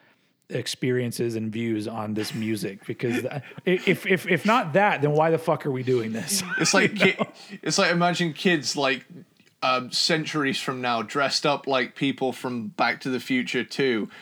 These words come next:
Speaker 2: going,
Speaker 1: That
Speaker 2: "Oh,
Speaker 1: <laughs>
Speaker 2: oh, hey, I wanna get into the ancient art of grunge." Like <laughs>
Speaker 1: That's, but that's what it's gonna be.
Speaker 2: Yeah.
Speaker 1: And so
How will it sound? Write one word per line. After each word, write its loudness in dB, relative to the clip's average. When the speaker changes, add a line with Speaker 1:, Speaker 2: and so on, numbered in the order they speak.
Speaker 2:
going, 4
Speaker 1:
That 6
Speaker 2:
"Oh, 4
Speaker 1:
<laughs> -4
Speaker 2:
oh, 8
hey, 4
I 6
wanna 4
get 4
into 0
the -2
ancient 0
art 0
of -6
grunge." -2
Like 4
<laughs> 2
Speaker 1:
That's, 4
but 0
that's 0
what -2
it's -10
gonna -2
be. 2
Speaker 2:
Yeah. 4
Speaker 1:
And 0
so -2